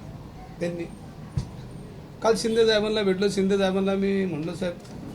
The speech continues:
तुम्ही मला म्हणताय की तुम्ही बोलू नका," मी, मी त्यांच्यावर अजिबात बोलत नाही, अजिबात बोलत नाही, त्यांच्यावर टीका करत नाही, त्यांच्याशी म्हणजे, अ,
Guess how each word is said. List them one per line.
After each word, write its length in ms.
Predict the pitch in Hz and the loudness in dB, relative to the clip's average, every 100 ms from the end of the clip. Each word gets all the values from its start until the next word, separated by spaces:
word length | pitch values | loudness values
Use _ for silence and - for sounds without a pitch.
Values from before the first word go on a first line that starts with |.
| - - - - - - - - - | -12 -14 -14 -14 -14 -14 -16 -16 -6
तुम्ही 180 | 190 214 | -2 0
मला 200 | 214 226 | 2 4
म्हणताय 360 | 202 196 202 151 123 - - - - - - - - - - - | 4 4 2 2 -2 -12 -14 -14 -14 -12 -12 -10 -10 -10 -10 -4
की 80 | 185 190 | -2 -2
तुम्ही 160 | 196 196 | 0 0
बोलू 220 | 185 180 | -2 -6
नका," 200 | 180 175 | -8 -4
मी, 100 | 208 240 | -4 -4
मी 340 | 208 185 202 | -6 -2 -2
त्यांच्यावर 420 | 208 226 202 247 | 2 2 4 6
अजिबात 280 | 226 220 247 | 6 6 4
बोलत 380 | 208 202 175 147 | 6 4 4 0
नाही, 140 | 131 117 - - - - - - - - - | -6 -8 -12 -14 -14 -14 -16 -16 -16 -16 -4
अजिबात 420 | 185 190 233 247 | 0 2 4 4
बोलत 280 | 220 226 226 | 8 8 8
नाही, 200 | 214 220 | 4 2
त्यांच्यावर 320 | 214 202 220 | 2 2 2
टीका 320 | 202 214 202 214 | 2 0 2 4
करत 260 | 202 202 202 | 4 2 2
नाही, 160 | 196 | 0
त्यांच्याशी 520 | 196 190 190 208 196 202 | 2 0 2 0 0 -2
म्हणजे, 360 | 185 196 185 175 - - - - | 0 0 -2 -4 -14 -20 -20 -12
अ, 100 | - | 0